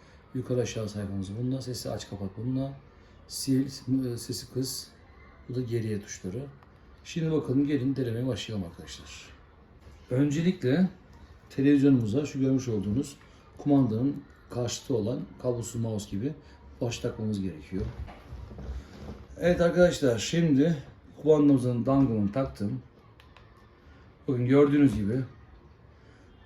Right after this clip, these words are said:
televizyon al-, bu arada televizyonumuz Onvo'nun Android T V'si arkadaşlar, elli inç.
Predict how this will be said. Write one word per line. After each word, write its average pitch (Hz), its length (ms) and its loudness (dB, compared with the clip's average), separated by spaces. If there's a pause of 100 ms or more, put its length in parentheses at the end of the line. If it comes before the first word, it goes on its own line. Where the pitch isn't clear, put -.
(320)
televizyon 151 260 2
al-, 143 220 6
bu 156 80 2
arada 151 160 0
televizyonumuz 151 840 2
Onvo'nun 151 600 2 (800)
Android 143 500 4
T 117 140 -2
V'si 101 200 -2
arkadaşlar, 98 460 -2
elli 127 300 -2
inç. 139 340 -6